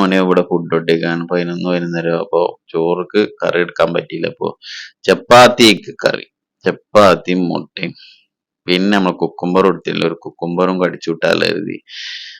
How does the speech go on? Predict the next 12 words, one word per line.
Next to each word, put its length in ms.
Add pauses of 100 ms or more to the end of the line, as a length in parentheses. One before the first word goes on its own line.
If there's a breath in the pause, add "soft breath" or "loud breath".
(180 loud breath)
അപ്പൊ 140 (140)
മുട്ടയും 400 (140)
കുക്കുംബറും 760
ചപ്പാത്തിയും 760
പൊളിയല്ലേ, 440 (180)
അടിപൊളി 500 (120)
ട്ടോ. 100 (440 loud breath)
പിന്നെ 200
നമ്മൾ 240
ഒരുപാട് 480
സബ്സ്ക്രൈബർ 580
ഇവിടെ 160